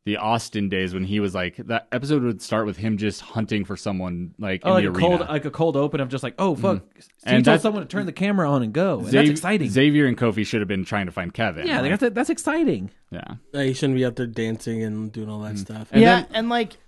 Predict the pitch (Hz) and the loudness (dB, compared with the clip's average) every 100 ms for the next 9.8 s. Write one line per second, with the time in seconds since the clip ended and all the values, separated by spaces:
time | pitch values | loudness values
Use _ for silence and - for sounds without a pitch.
0 | - 180 165 214 156 139 151 147 131 117 | 0 4 6 8 6 2 0 0 -2 -6
1 | 104 104 - 156 139 113 107 107 104 117 | -10 -14 -4 2 2 2 -4 -6 -6 -4
2 | 139 135 123 - 147 135 135 120 113 123 | -2 -2 -2 -2 -2 0 -2 -4 -6 -6
3 | 117 107 113 - - 131 123 117 151 151 | -6 -6 -10 -14 -6 -2 0 0 2 2
4 | 151 139 - 135 135 127 - 143 120 117 | 0 -4 -8 -2 -2 -2 -2 -2 -2 -6
5 | - 127 113 117 107 113 95 69 90 139 | -4 -4 -2 -6 -4 -4 -6 -4 0 2
6 | 196 185 165 165 139 127 127 117 110 117 | 4 4 4 2 0 -2 -2 -2 -4 -4
7 | 127 110 117 123 127 110 113 117 113 113 | -2 0 0 0 -2 -2 -4 -2 -4 -4
8 | 110 104 98 98 _ _ _ _ - 104 | -4 -2 -4 -6 _ _ _ _ -8 -2
9 | 110 101 92 - 135 98 127 | 0 -2 -4 -6 -6 -2 -2